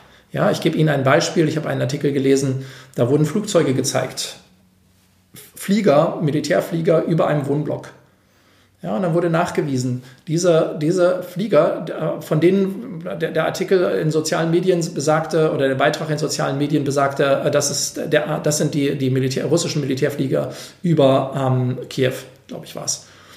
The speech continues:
Und dann hat man nachrecherchiert und hat gemerkt, nee, das ist nicht, das ist vor einigen Jahren gewesen. Das ist gar nicht in diesem Krieg gewesen. Das waren Militärflieger, ich glaube, über Moskau oder sowas, eine Parade gewesen.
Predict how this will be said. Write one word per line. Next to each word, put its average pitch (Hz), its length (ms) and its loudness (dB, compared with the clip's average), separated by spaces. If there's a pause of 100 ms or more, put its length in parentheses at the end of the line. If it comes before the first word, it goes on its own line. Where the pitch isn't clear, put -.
(560)
Und 131 120 4
dann 139 100 4
hat 156 140 4
man 147 80 0
nachrecherchiert 160 600 0
und 165 100 2
hat 160 100 0
gemerkt, 147 320 2
nee, 175 80 0
das 165 160 0
ist 165 140 -4
nicht, - 260 -2
das 143 120 0
ist - 80 -6
vor - 120 -2
einigen 147 200 0
Jahren 156 220 2
gewesen. 123 440 -2
Das - 100 -10
ist 151 140 -2
gar 139 140 0
nicht 131 120 -2
in 127 80 0
diesem 123 160 0
Krieg 123 200 -4
gewesen. - 440 -8
Das 127 160 0
waren 135 160 0
Militärflieger, 135 720 2
ich - 80 -2
glaube, 127 200 2
über 123 120 2
Moskau 123 360 0
oder 127 140 -4
sowas, 123 240 -4
eine 131 100 -2
Parade 120 360 -4
gewesen. 151 400 -10